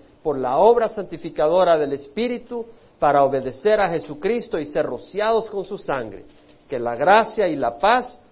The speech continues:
os sean multiplicadas. En esta epístola quisiera dar el tras-, un poco de trasfondo. Pedro escribió esta carta desde Roma.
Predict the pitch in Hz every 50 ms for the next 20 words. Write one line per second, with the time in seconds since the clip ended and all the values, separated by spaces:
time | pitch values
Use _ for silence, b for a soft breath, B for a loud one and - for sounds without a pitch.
0 | _ _ - - - - - 175 175 175 175 170 165 156 139 - - - - 127
1 | 123 - - 123 117 104 95 90 73 - - - _ _ _ _ _ _ _ _
2 | _ _ _ _ _ _ _ _ _ b b b b b b b b b b b
3 | 151 214 262 254 - 277 240 - 254 262 269 - - 220 202 190 - 190 180 170
4 | - - 214 220 233 233 214 202 202 196 208 208 196 180 - 170 165 - - -
5 | 202 180 - 214 202 202 202 185 170 175 - 151 143 - - - 180 196 190 170
6 | 147 123 104 - - - - _ _ _ _ _ _ _ _ _ b b b b
7 | b b b b b b b b _ _ _ _ _ - 240 262 277 285 285 269
8 | 233 - - 196 208 190 190 208 226 233 233 226 226 - 226 202 202 - 214 208
9 | 202 185 - - - 139 139 147 - - - - - 151 190 185 160 202 196 202
10 | 202 233 233 214 156 117 95